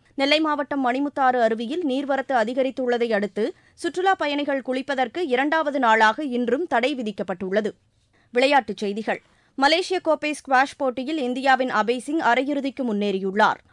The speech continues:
ஆடவர் ஒற்றையர் பிரிவு காலிறுதி ஆட்டத்தில் அவர் பனிரெண்டுக்கு பதினான்கு, பதினொன்றுக்கு ஐந்து, பனிரெண்டுக்கு பத்து, பதினொன்றுக்கு எட்டு என்ற செட் கணக்கில் இந்தியாவின் வேலவன் செந்தில்குமாரை வென்றார்.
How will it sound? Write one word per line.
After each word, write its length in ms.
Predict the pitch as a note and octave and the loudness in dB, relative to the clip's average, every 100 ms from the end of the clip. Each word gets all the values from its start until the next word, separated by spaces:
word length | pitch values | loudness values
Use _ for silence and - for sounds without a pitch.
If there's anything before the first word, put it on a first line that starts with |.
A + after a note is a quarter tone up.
| - | 0
ஆடவர் 400 | C4 D4+ E4 D#4+ B3+ | 4 4 4 0 -2
ஒற்றையர் 380 | B3+ D4 D4 C#4+ | -4 -6 -4 -4
பிரிவு 240 | C4+ B3+ | -6 -4
காலிறுதி 440 | B3 A#3 B3+ B3 B3 | 2 4 2 0 2
ஆட்டத்தில் 440 | A3+ A3 A3 C#4+ D4+ | 2 2 -6 -4 0
அவர் 280 | G#3+ B3+ - | 2 0 -2
பனிரெண்டுக்கு 560 | A#3+ A#3+ C4+ C4 C4 A#3 | 0 0 0 0 -2 -2
பதினான்கு, 500 | G#3+ A3+ A3 G#3+ D4 F#4 | -2 2 2 0 -4 -2
பதினொன்றுக்கு 580 | B3 B3 C#4 C4+ C4 C4 | -2 0 -2 -2 -2 2
ஐந்து, 340 | G3+ G#3 G#3 D#4 - | 2 2 -2 -4 -2
பனிரெண்டுக்கு 540 | A#3+ B3 D4 C#4+ C4+ B3 A3 | 0 2 2 -2 -2 -2 -2
பத்து, 240 | G3+ C4 E4+ - | -2 -6 -4 0
பதினொன்றுக்கு 560 | B3 D#4 D#4 D4+ C#4+ | 0 2 0 -2 -2
எட்டு 260 | A#3+ A#3+ F#4 | -2 0 -2
என்ற 220 | D#4 B3 | -4 -4
செட் 240 | A#3 A3 - | -4 -6 -2
கணக்கில் 380 | B3 A3 G#3 D#4 _ _ - | -2 0 -4 -6 _ _ -2
இந்தியாவின் 520 | D#4 D#4+ D#4+ C#4+ C4 | 0 2 4 2 4
வேலவன் 440 | A3+ C#4+ D#4+ D4+ | 4 4 2 0
செந்தில்குமாரை 680 | C#4 B3+ C4 C#4 C4 A#3+ G#3 | -2 -2 -2 -2 2 4 2
வென்றார். 500 | F3+ G3 F#3 G#3+ E3 | 0 -4 2 2 2